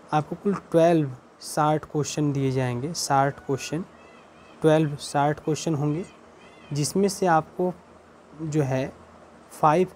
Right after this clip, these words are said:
questions attempt करना है, ठीक है, five questions को आपको attempt करना है और आपको five long question आपके, अ, जो है question paper में दिए जाएंगे, जिसमें से आपको टू attempt करना है,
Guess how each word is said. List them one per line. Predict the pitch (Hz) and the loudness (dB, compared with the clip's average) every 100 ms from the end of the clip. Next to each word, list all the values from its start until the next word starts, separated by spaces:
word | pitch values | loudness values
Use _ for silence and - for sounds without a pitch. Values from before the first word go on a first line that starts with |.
| - | -4
questions | 147 - 147 151 - - | -4 -2 -4 -4 -8 -6
attempt | 151 - 151 147 - | -6 -2 -2 -2 -4
करना | 135 120 120 | -2 -2 -2
है, | 110 - - - - - | -6 -12 -20 -20 -20 -14
ठीक | 151 | -8
है, | 208 - - - - - - - | -8 -10 -20 -20 -20 -20 -18 0
five | 143 151 151 | 2 2 0
questions | 151 - 147 | -2 -2 -6
को | - | -4
आपको | 151 147 151 | -4 -2 -6
attempt | 131 120 - | -4 -8 -8
करना | 110 107 | -12 -10
है | 120 123 - - - - - - - | -12 -14 -18 -20 -20 -20 -20 -18 -2
और | 165 175 | 2 4
आपको | 160 - 190 | 2 0 -6
five | - 151 156 190 - | 0 2 2 0 -2
long | 147 135 156 190 | 0 2 2 2
question | 185 160 - | -2 -4 -2
आपके, | 165 156 165 | -2 -2 -8
अ, | - - - - 147 | -10 -20 -14 -6 -4
जो | 139 | 0
है | 147 | 0
question | 143 147 - 151 | 0 -2 -2 -2
paper | 147 139 | -2 0
में | 143 139 | 0 0
दिए | 131 | 0
जाएंगे, | 123 120 117 135 - - - - - - | -2 -4 -6 -8 -12 -18 -20 -20 -20 -8
जिसमें | 160 - 180 | -4 -2 -2
से | 160 | 0
आपको | - - | -4 -2
टू | 190 - 196 | -8 -2 0
attempt | 127 113 113 - | 0 -2 -10 -12
करना | 113 - - | -16 -16 -18
है, | - - | -20 -20